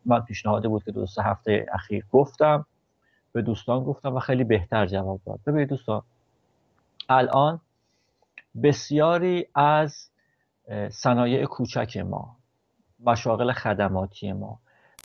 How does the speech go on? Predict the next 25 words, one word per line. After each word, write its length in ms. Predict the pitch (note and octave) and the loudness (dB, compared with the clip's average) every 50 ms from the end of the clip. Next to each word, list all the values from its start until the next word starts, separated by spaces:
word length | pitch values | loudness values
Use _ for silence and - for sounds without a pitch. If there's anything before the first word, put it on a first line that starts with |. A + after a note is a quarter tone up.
| - | -2
به 80 | - C3+ | -2 0
شدت 460 | - - C#3+ C3 - - D3+ D#3+ - | 0 2 2 2 4 4 2 2 2
دچار 320 | C3+ B2 - D3+ C3+ C3 | 0 -4 -2 0 0 0
بحران 360 | B2 A#2+ A#2 A2 A2+ B2 B2 B2 | 2 2 0 0 0 -2 -2 -2
نقدینگی 720 | A#2+ A2+ G#2+ G2+ F#2+ F#2 F2 G2 G2 F#2+ F#2 F#2 A2+ C3+ | 0 0 0 0 0 -2 -2 -2 -2 -2 -2 -2 -4 -6
شدن، 380 | - D3 C#3 C3+ C3+ C3 C3 B2 | -6 -6 -4 -4 -2 -2 -2 -4
یعنی 180 | A2+ A#2 B2 | -4 -6 -6
که 100 | A#2 C#3 | -6 -8
چون 200 | B2 - C3+ C3 | -6 -4 -4 -4
جنس 340 | A2+ A2+ A2+ A2 G2+ - - | -2 0 -2 -2 -2 -4 -4
رو 60 | G2+ | -2
باید 240 | G#2 G2+ G2+ G2 G2 G2+ | 0 2 2 2 2 2
نقد 480 | G2 G#2 A2 A#2 B2 B2 G#2 G2 G2+ | 2 4 4 4 4 2 0 -2 -2
بخرند 600 | F#2+ G2 F#2 - - F#2+ F#2+ F#2+ G2 G#2 A#2 - _ _ | -2 -2 -2 -2 -4 -6 -4 -4 -6 -6 -8 -12 _ _
و 60 | G#2+ G2+ | -4 -4
نقد 320 | G2+ G#2 G#2+ A2 - - | -2 0 -2 -2 -4 -6
بفروشند، 880 | G2 F#2+ G2+ - _ _ - - - - - A2 A2 A#2 B2+ C3 C3+ C3+ - _ _ _ _ _ _ _ _ _ _ _ - - | -8 -10 -10 -10 _ _ -20 -20 -20 -16 -8 -6 -4 -4 -2 -4 -6 -8 -10 _ _ _ _ _ _ _ _ _ _ _ -12 -2
حجم 300 | - D3 D#3 C#3+ D3+ D3+ | 0 2 2 2 2 0
انبار 460 | E3 - C3 B2+ B2+ A#2+ B2+ C3 B2+ B2+ | 2 2 2 2 2 4 2 2 2 2
اینها، 480 | A#2 G#2 A2+ G#2+ A2+ A#2 A#2+ B2+ B2 - - - | -2 -2 -4 -4 -2 -2 -2 -2 -2 -4 -4 -2
حجم 240 | C3+ B2+ A2+ B2 | -2 -2 0 0
ویترین 540 | C3 B2 G#2+ G#2+ G#2+ G2 - - A#2+ B2 B2 | -2 -2 -2 -2 -4 -4 -4 -4 -2 0 0
اینا 260 | B2 A#2+ A2+ G#2+ A2+ | 0 0 0 0 0
پایین 420 | A#2 A#2+ - A#2+ G#2 G#2 G#2+ G2+ F2+ | -2 -2 -2 0 2 2 2 0 0
اومده. 400 | F2 F2+ F#2 F#2+ - - G2+ | -2 -4 -6 -8 -10 -12 -18